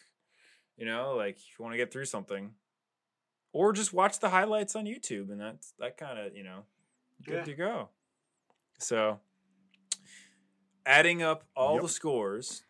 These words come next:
Speaker 1: to see if the next time they depict Canadians, if they actually will have the correct tunics.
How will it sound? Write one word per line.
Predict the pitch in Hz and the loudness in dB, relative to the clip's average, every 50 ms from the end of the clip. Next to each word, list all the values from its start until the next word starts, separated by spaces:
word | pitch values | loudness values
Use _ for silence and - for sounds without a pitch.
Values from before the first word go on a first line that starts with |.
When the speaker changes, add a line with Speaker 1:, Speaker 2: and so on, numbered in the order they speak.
| _ | _
Speaker 1:
to | - 127 | -4 -2
see | - - 143 139 135 131 131 131 127 123 - | 0 0 0 -2 -4 -4 -6 -6 -10 -8 -4
if | 113 110 110 107 - - - _ _ _ _ _ _ _ _ _ | -2 0 0 -2 -4 -10 -18 _ _ _ _ _ _ _ _ _
the | - 117 | -2 0
next | 127 123 - - | 0 0 0 2
time | - 135 131 127 | 2 2 2 2
they | 120 117 | 0 -2
depict | 113 110 - 127 - - | -2 -2 -6 -8 -8 -8
Canadians, | - 120 117 120 123 120 107 101 98 104 98 107 | -8 -4 -2 -2 -2 -2 -4 -6 -6 -8 -10 -12
if | 104 - | -12 -10
they | 117 107 | -8 -6
actually | 104 107 - - - 107 | -6 -6 -6 -8 -10 -8
will | 104 110 113 | -8 -8 -8
have | 113 110 98 | -8 -8 -10
the | - | -12
correct | - - - 117 107 - - | -14 -10 -8 -8 -8 -8 -10
tunics. | - 131 110 104 - - - - - - | -12 -12 -12 -14 -14 -14 -14 -14 -14 -18